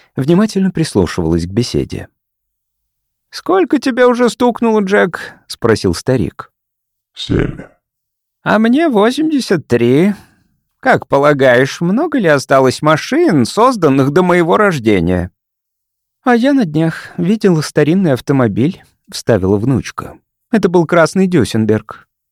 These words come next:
Speaker 1: «Да, красивый автомобиль, но теперь он годится разве что для музея, ведь так?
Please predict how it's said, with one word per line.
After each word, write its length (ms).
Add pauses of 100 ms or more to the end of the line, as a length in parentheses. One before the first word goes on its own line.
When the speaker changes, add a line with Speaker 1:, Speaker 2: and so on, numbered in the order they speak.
(600)
Speaker 1:
«Да, 500
красивый 600
автомобиль, 680
но 200
теперь 400
он 100
годится 440
разве 240
что 180
для 180
музея, 480
ведь 280
так? 320